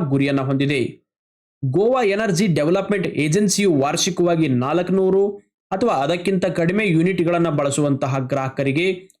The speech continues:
ಫೈವ್ ಕಿಲೋವ್ಯಾಟ್ ವರೆಗಿನ ಮೇಲ್ಛಾವಣಿಯ ಸ್ಥಾವ-, ಸ್ಥಾಪನೆಗಳಿಗೆ ಉಳಿದ ವೆಚ್ಚವನ್ನ ಸರ್ಕಾರ ಭರಿಸುತ್ತದೆ. ಎರಡ್ ಸಾವಿರದ ಇಪ್ಪತ್ನಾಲ್ಕರ ಪ್ಯಾರಿಸ್ ಒಲಿಂಪಿಕ್ಸ್‌ನಲ್ಲಿ ಯಾವ ಕ್ರೀಡೆಯಲ್ಲಿ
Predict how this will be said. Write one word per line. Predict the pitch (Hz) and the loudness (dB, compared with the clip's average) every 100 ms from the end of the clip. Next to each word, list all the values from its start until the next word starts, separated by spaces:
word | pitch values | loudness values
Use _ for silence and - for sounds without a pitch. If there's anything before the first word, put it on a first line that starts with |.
| _ 185 | _ -2
ಫೈವ್ | 233 262 | 0 0
ಕಿಲೋವ್ಯಾಟ್ | - 185 190 185 175 | 0 2 2 2 0
ವರೆಗಿನ | 160 156 147 151 170 165 - | 0 0 0 0 -2 -6 -2
ಮೇಲ್ಛಾವಣಿಯ | 147 190 202 - 180 180 170 165 160 | 0 2 0 0 0 2 2 2 0
ಸ್ಥಾವ-, | - - 143 143 147 | -2 -4 -2 0 -2
ಸ್ಥಾಪನೆಗಳಿಗೆ | - 139 135 135 135 190 170 180 180 - _ _ _ _ | -4 -4 -2 -2 0 0 0 0 -2 -8 _ _ _ _
ಉಳಿದ | 170 208 | 0 2
ವೆಚ್ಚವನ್ನ | 202 165 147 156 156 156 | 0 0 -2 -2 0 0
ಸರ್ಕಾರ | 151 139 - 156 | -2 -4 -4 -2
ಭರಿಸುತ್ತದೆ. | 185 131 120 127 135 135 123 131 - _ _ _ _ _ _ _ | 0 -2 -2 -2 -2 0 -2 -4 -14 _ _ _ _ _ _ _
ಎರಡ್ | 135 | -4
ಸಾವಿರದ | 127 131 | -2 0
ಇಪ್ಪತ್ನಾಲ್ಕರ | 139 - 240 240 233 226 233 | -2 -2 -2 -2 -2 0 -2
ಪ್ಯಾರಿಸ್ | 185 170 180 226 180 | -2 -2 -2 -2 0
ಒಲಿಂಪಿಕ್ಸ್‌ನಲ್ಲಿ | 185 190 208 - 214 202 185 | 0 0 -4 -2 0 0 0
ಯಾವ | 156 220 233 | 0 0 -2
ಕ್ರೀಡೆಯಲ್ಲಿ | 214 180 170 135 139 170 170 - | 0 0 2 2 2 0 -2 -8